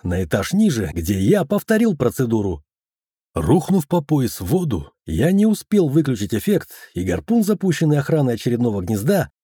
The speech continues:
пролетел сквозь меня. Я лишь почувствовал небольшое жжение в области груди и увидел, как оружие вонзилось в стену за моей спиной.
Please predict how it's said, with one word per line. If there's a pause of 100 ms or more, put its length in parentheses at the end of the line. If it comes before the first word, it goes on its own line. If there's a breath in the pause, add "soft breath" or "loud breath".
(100)
пролетел
сквозь
меня. (580)
Я
лишь
почувствовал
небольшое
жжение
в
области
груди (280)
и
увидел, (100)
как
оружие
вонзилось
в
стену
за
моей
спиной.